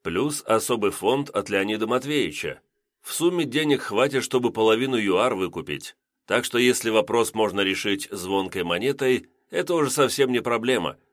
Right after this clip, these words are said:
отмахнулся Фридрих. «И я думал не о машине, а взять на прокат легкомоторный самолёт.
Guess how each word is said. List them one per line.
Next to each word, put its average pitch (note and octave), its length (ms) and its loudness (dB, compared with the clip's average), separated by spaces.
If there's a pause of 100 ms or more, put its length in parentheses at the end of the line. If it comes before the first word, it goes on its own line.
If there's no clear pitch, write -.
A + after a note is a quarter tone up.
(120)
отмахнулся F#2 640 -4
Фридрих. D#2+ 520 -8 (580)
«И A2+ 100 2
я C3+ 140 8
думал C3+ 280 4
не B2+ 80 4
о B2+ 120 4
машине, B2 540 -2 (400)
а F#2+ 180 2
взять D3 320 0
на D3 120 0
прокат C3+ 400 0
легкомоторный A2+ 640 -2
самолёт. A2 560 -4